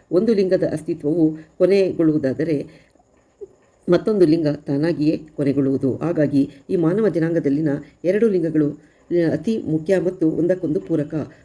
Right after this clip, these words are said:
ಆದರೆ ಈ ತಿಳುವಳಿಕೆ ಇಲ್ಲದ ಒಂದು ಲಿಂಗವು ಮತ್ತೊಂದು ಲಿಂಗದ ಆವಾಸನ ಕೈಗೊಳ್ಳುವಲ್ಲಿ ಔಪಚಾರಿಕವಾಗಿ ಮತ್ತು ಅನೌಪಚಾರಿಕವಾಗಿ ವರ್ತಿಸುವುದನ್ನ ಕಾಣಬಹುದು.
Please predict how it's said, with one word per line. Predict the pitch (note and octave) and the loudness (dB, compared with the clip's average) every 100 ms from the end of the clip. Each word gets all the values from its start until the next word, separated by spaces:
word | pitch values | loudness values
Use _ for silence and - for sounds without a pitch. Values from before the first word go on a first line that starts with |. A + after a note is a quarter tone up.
| - | -6
ಆದರೆ | G3 G#3+ F3+ | -2 2 2
ಈ | F3 F#3 | 0 -2
ತಿಳುವಳಿಕೆ | F3 F3 G3+ G3 - - | -4 0 0 -2 -6 -2
ಇಲ್ಲದ | F3 E3 C#3+ - | 0 0 0 -2
ಒಂದು | F3+ | -2
ಲಿಂಗವು | F3 D#3+ E3 C#3+ D#3+ - D#3 | -2 -2 -2 -4 -6 -10 -6
ಮತ್ತೊಂದು | F3+ A3+ A#3 | -2 0 0
ಲಿಂಗದ | F#3+ F3 E3 D#3 D#3+ - _ | 0 0 0 0 -4 -10 _
ಆವಾಸನ | E3+ G3+ F#3+ D#3+ | -2 -2 -2 -2
ಕೈಗೊಳ್ಳುವಲ್ಲಿ | D#3 D#3 D#3 C3+ F3+ C#3+ - - - | -2 0 0 0 0 -2 -4 -10 -4
ಔಪಚಾರಿಕವಾಗಿ | F3+ A#3 G#3 E3+ D#3+ D3+ C#3+ | -2 0 0 0 0 0 0
ಮತ್ತು | D#3 F3+ | -2 -4
ಅನೌಪಚಾರಿಕವಾಗಿ | D#3 D#3 F3 G3+ - D3 C#3 C#3+ E3 C#3+ D3+ - - | -6 -4 -4 -4 -4 -4 -2 -4 -2 -2 -4 -8 0
ವರ್ತಿಸುವುದನ್ನ | F3+ F#3+ E3 D3 D3 D#3+ C4+ - _ _ | 0 0 -6 -4 -2 -2 -4 -8 _ _
ಕಾಣಬಹುದು. | D#3 C#3+ C3 C3 C#3 A#2 | -4 -2 0 0 2 0